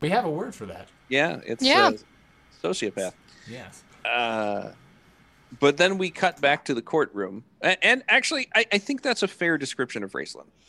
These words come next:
Speaker 2: honestly.
Speaker 3: Dun, dun.
Speaker 2: Uh, he, he is, he is kind of a sociopath.
Speaker 1: Yeah.
Speaker 3: Yeah.
Speaker 2: I remember also when we were younger, like, I'm talking about, this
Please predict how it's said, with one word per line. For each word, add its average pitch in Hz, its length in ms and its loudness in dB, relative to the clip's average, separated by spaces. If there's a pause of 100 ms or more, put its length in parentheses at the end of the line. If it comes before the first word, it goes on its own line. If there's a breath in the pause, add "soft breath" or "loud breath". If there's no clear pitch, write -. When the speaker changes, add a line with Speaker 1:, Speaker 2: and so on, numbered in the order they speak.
(160)
Speaker 2:
honestly. 110 480 -2
Speaker 3:
Dun, 185 180 0
dun. 165 300 -6 (560)
Speaker 2:
Uh, 101 320 2
he, 151 220 -14
he 147 320 -4
is, 131 480 -2 (720)
he 143 320 -4
is 127 160 0
kind 113 180 0
of 107 60 -10
a 104 60 -10
sociopath. - 600 -10 (340)
Speaker 1:
Yeah. - 200 -12
Speaker 3:
Yeah. 254 360 -4 (1600)
Speaker 2:
I 139 60 2
remember 139 540 2
also 143 260 -2
when 120 160 -4
we 117 100 -4
were 110 80 -6
younger, 107 520 -4
like, 104 200 -2 (600)
I'm 110 100 -2
talking 113 260 -2
about, 98 300 -2 (2250)
this 123 320 -6